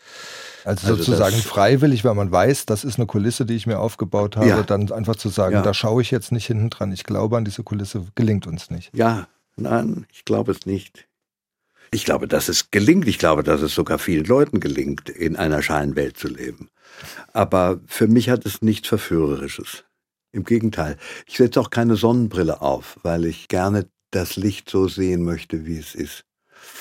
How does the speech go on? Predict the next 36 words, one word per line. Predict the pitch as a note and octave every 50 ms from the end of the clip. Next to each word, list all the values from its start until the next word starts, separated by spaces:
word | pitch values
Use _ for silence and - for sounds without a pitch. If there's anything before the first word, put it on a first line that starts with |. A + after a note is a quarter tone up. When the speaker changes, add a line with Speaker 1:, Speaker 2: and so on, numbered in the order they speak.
| - - - - - - _ _ _ _ _ _ _
Speaker 2:
Und | _ - E2+ E2 D#2 D2 D2 - - - _ C#2+ C#2+ D#2
ich | E2+ F2 - -
halte | F2+ F2 F2 - F2
mich | - D#2+ E2 - -
sehr, | - E2+ F2+ G#2 A#2 G#2
sehr | E2 D#2+ D2+ C#2+
ungern | D2+ D#2 D2+ C#2 - C#2+ C2+ C2 B1+ C2+ C2+ C2 -
in, | - C#2+ - C2 C2 C2 - - - _ _ _ _ _ _ - - - - - - _ _ _ _ _ _ _ _
in | - G2 -
Träumen | - - F#2+ E2+ E2+ E2 D#2+ D2+ D2 C#2+ C2 A#1+
auf. | - A#1+ A#1+ A1+ A1 A1 - - - - - - _ _ _ _ _ _ _
Speaker 1:
Aber | G#2 G2
das | G#2 G2+ F#2 D#2+
Speaker 2:
Das, | E2+ A2
Speaker 1:
Magische, | G2 F2+ F2+ A2+ A2 C#3+ - - F3+
Speaker 2:
äh, | D#3+
Speaker 1:
das | D3+ B2+ -
hat | C3+ C#3
einen | D3+ C#3 B2+
Platz | - A#2+ B2+ B2+ - -
in | E3 B2+ A2+
den, | A2+ A#2 A#2+ B2 B2 B2 - _ _ _ _ _
im | - A#2 A2+
Roman. | G#2 A2 G#2+ A2 G#2+ G2+ F2+ E2+ - - _ _ _ _ _ _ _ _ _ _ _ _ _ _ _ _ _ _
Speaker 2:
Das | - - E2+ - -
Magische | F2 D#2+ D#2+ G2 G#2 C#3 C3+ C3 C#3+
hat | A2+ G#2+ G2+ - _ _
bes-, | F2 E2+ - _ _
auf | - E2+ -
jeden | - - F#2+ A#2+ D3+ F3 D#3+
Fall | B2+ - D#2+ C2+ C2
seinen | C2+ C#2 C#2 C#2
Platz | - - C#2+ C2 - -
im | - D2+ C#2 C#2
Roman, | C#2 C2 B1+ A#1+ A#1+ B1 C2+ - -
Verwandlung, | - - - D#2 - C#2 C#2 C2+ B1+ - _ - - - - -